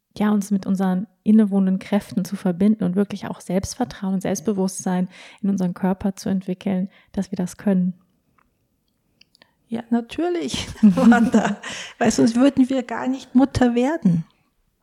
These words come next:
Speaker 2: ja. Wenn wir nicht das in uns angelegt hätten, also ich habe immer so ein Beispiel, ja, wo ich immer sag,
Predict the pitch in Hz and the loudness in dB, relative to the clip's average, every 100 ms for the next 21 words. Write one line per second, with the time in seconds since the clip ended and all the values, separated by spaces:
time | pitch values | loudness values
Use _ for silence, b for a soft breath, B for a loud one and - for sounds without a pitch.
0 | - 196 208 247 _ b b b b b | -12 -10 -8 -10 _ b b b b b
1 | - 214 220 233 269 254 254 - - 269 | 0 0 2 0 0 2 0 -2 -6 -4
2 | - 240 233 233 233 247 285 - 285 233 | 2 2 4 2 2 -2 -4 -4 -2 -2
3 | 233 - 208 214 - 226 208 B B B | -4 -6 -8 -4 -2 -2 -2 B B B
4 | B 220 214 254 262 262 277 269 262 262 | B -6 -4 -4 -6 -6 -6 -4 -4 -2
5 | 254 233 240 - 254 - - 214 208 208 | -2 -2 -2 -4 -4 -8 -6 -4 -4 -4
6 | 185 - - 208 220 233 b b b b | -8 -14 -8 -4 -4 -6 b b b b
7 | b b - 233 226 - 226 226 208 220 | b b -20 -16 -16 -10 -6 -6 -6 -6
8 | 220 214 | -6 -8